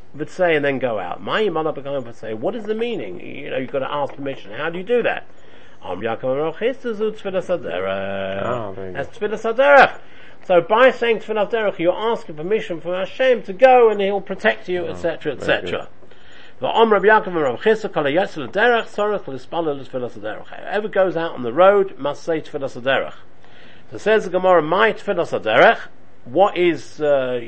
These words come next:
Speaker 1: the content of the Tfilas Haderech? "Yehi Rotzim Milfanecha Hashem Elokai,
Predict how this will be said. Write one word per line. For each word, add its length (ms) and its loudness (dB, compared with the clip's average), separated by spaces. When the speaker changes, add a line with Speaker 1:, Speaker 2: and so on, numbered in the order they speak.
Speaker 1:
the 80 -12
content 580 0
of 140 -6
the 80 -12
Tfilas 240 -8
Haderech? 500 2
"Yehi 180 -6
Rotzim 480 2
Milfanecha 500 -2
Hashem 280 -2
Elokai, 600 -4